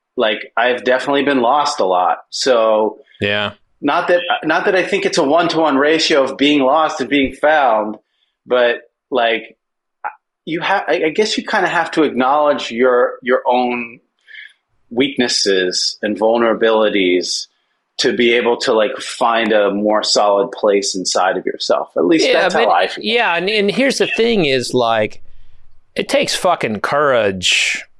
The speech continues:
Speaker 2: uh, and strength to even have this conversation, you know, to, to, to bring it to, to this level here. Um,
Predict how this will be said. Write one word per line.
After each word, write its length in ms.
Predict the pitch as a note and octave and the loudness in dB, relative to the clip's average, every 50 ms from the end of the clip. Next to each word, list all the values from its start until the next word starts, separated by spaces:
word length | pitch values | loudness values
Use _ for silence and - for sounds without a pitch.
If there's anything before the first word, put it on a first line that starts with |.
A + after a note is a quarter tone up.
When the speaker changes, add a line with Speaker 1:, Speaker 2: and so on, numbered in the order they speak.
| _ - | _ -2
Speaker 2:
uh, 460 | A#2+ A#2+ A#2 A#2 A2+ A2+ A2 G#2+ G#2 - | 0 2 2 2 2 2 2 0 0 -2
and 160 | - A#2+ A2 - | -2 -4 -2 -2
strength 800 | - - - - - C#3 C#3+ C#3+ B2 E2+ - - - - - - | -2 -4 -2 -2 -2 0 0 0 -2 -4 -6 -8 -12 -12 -10 -4
to 120 | - A#2+ | -4 -2
even 320 | - C#3 D3+ D3+ C#3 B2 A2 | 0 2 2 2 2 0 -2
have 320 | G#2+ A#2+ B2 B2+ C3 A2+ | -2 -2 -2 -4 -4 -2
this 180 | G#2 F#2+ F2+ - | -2 -4 -4 -4
conversation, 1000 | - C3 A#2 A2 G2 F2+ F2+ - - G#2+ A#2 A#2+ A2+ A2 - F2+ E2+ - G#2 - - - | -4 -2 -2 -2 -2 -4 -4 -2 -2 -2 0 0 0 0 -2 -2 -4 -6 -10 -18 -14 -8
you 80 | - | -6
know, 240 | G#2 G2+ F#2+ F#2 F#2 F2+ | -4 -2 0 0 -2 -2
to, 160 | - - F#2 F2+ - - | 0 -2 -2 -2 -2 -2
to, 200 | A#2 G#2 G2 - | 0 0 -2 -2
to 160 | - - A#2 | -2 -6 -6
bring 340 | G2+ G2+ G#2 A2+ B2 C3 C3 | -4 -2 -2 -2 -2 0 -2
it 160 | A#2+ G#2 - | -2 -4 -4
to, 300 | - - A2 G2+ G2+ G2 - | -2 0 0 0 0 -2 -2
to 120 | - G#2+ | -4 -4
this 300 | G2+ G#2+ G#2+ G2+ - - A2 | 0 0 0 0 0 -2 0
level 340 | A2 G#2+ A2+ G#2 G2 F2+ F2 | 0 0 2 2 2 0 0
here. 480 | F#2+ G2+ G2 F#2+ F2+ F2 E2+ E2 - _ _ _ _ _ _ _ _ _ _ _ _ _ _ _ - | 0 -2 -2 0 0 0 0 -2 -4 _ _ _ _ _ _ _ _ _ _ _ _ _ _ _ -2
Um, 640 | B2 B2 A#2+ A2+ A2+ A2+ A2 A2 G#2+ G#2 G#2 G#2 - | 0 2 2 2 2 2 2 2 0 0 -2 -4 -6